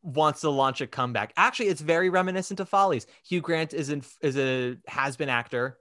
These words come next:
trying to stage a comeback, and he wants to put up a one-man show. And every time he's trying to pitch people his one-man show, he goes, "Darkness. Then the spotlight hits me.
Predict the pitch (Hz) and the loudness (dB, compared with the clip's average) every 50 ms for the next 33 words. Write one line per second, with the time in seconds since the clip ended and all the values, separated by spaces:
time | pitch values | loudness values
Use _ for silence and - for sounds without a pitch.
0 | _ - 156 143 135 123 - 143 131 127 135 - 131 117 110 113 113 120 127 - | _ -4 -2 -2 -2 -2 -2 -4 -4 -4 -6 -6 -6 -4 -2 0 0 0 -2 -4
1 | - - 131 131 127 127 131 135 - - 123 - - 156 139 131 127 131 - - | -10 -8 -6 -6 -4 -4 -4 -4 -4 -6 -10 -4 -2 0 2 2 2 0 -2 -8
2 | _ - 135 131 123 135 127 131 135 135 139 135 - - 120 110 107 110 127 - | _ -6 -4 0 0 0 0 0 -2 -4 -4 -6 -6 -4 -4 -2 -2 -4 -4 -8
3 | _ - - _ _ _ _ _ - 143 139 139 139 147 156 147 - 151 139 135 | _ -20 -20 _ _ _ _ _ 0 0 2 4 2 2 0 -2 0 -2 -2 -2
4 | 135 127 135 139 127 - - 147 135 127 120 123 - - - 135 - - - 135 | -2 -4 -6 -8 -8 -6 -4 -2 -2 -2 -2 -6 -6 -4 -6 -6 -6 -8 -12 -10
5 | - 143 120 131 123 123 127 120 123 120 117 - - 123 117 120 123 110 123 113 | -6 -6 -4 -4 -2 -2 -2 -4 -4 -6 -6 -4 -2 -2 -2 -2 -4 -2 -2 -2
6 | 113 113 - _ _ _ _ - - 190 160 147 - - 117 95 90 - - _ | -2 -2 -6 _ _ _ _ -2 2 4 4 2 2 -4 -10 -10 -10 -14 -18 _
7 | - - - - - - 151 147 139 131 - - - 202 196 196 190 185 175 160 | -10 -8 -6 -4 0 2 2 2 2 -2 -2 0 4 6 6 6 6 4 2 2
8 | 156 - - - 165 - - - - 127 107 98 - | 0 -2 -6 -6 -6 -6 -6 -8 -8 -8 -10 -10 -12